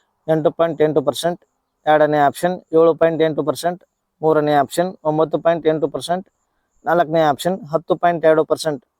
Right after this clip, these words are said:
ಸರಿ ಉತ್ತರ ಒಂದು, ಎಂಟು ಪಾಯಿಂಟ್ ಎಂಟು ಪರ್ಸೆಂಟ್. ನಾಲ್ಕನೆಯ ಪ್ರಶ್ನೆ, ಅತಿ ಹೆಚ್ಚು ತಲವಾರು ಹೊಂದಿರುವ ಕರ್ನಾಟಕದ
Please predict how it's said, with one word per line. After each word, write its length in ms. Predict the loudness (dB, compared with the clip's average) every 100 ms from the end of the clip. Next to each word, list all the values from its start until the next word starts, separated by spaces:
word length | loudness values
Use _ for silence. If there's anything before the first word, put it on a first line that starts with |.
| _ _ _ -8
ಸರಿ 240 | 0 4
ಉತ್ತರ 300 | 2 2 2
ಒಂದು, 480 | 2 2 2 2 2
ಎಂಟು 320 | 0 -8 -6
ಪಾಯಿಂಟ್ 280 | -2 -2 0
ಎಂಟು 200 | -2 -2
ಪರ್ಸೆಂಟ್. 380 | -8 -6 -8 -8 _ _ _ _ _ _ _ _ _ _ _ _ _ _ _ _ _ _ _ _ _ _ _ _ -2
ನಾಲ್ಕನೆಯ 400 | 0 2 4 2
ಪ್ರಶ್ನೆ, 380 | 2 -4 -4 0
ಅತಿ 340 | -2 2 4
ಹೆಚ್ಚು 260 | 4 0 -2
ತಲವಾರು 440 | 2 4 4 2
ಹೊಂದಿರುವ 360 | 2 2 4 2
ಕರ್ನಾಟಕದ 540 | -2 -4 -2 -4 0